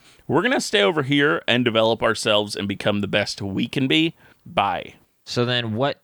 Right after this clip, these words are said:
Speaker 2: what makes them a little bit more advanced than the rest of the swamp races? Do they make, like, wood
Speaker 1: I think they
Speaker 2: armor?
Speaker 1: have,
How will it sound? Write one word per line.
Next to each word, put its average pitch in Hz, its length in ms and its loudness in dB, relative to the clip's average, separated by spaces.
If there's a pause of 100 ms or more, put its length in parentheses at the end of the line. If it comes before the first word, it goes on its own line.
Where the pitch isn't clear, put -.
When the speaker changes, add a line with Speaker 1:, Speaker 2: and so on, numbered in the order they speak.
Speaker 2:
what 127 240 -6
makes 113 420 -6
them 110 180 -4
a 104 60 -4
little 104 180 0
bit 92 160 -4
more 98 200 -2
advanced 92 760 -6
than 87 380 -2
the 87 100 -2
rest 87 300 -2
of - 60 -16
the 87 80 -6
swamp 90 340 -2
races? 82 300 -4
Do 92 160 -4
they 95 180 -2
make, 92 280 -2
like, 92 140 -2
wood - 80 -8
Speaker 1:
I 135 120 2
think 175 160 -2
they 175 80 0
Speaker 2:
armor? 165 120 -2
Speaker 1:
have, 139 180 -2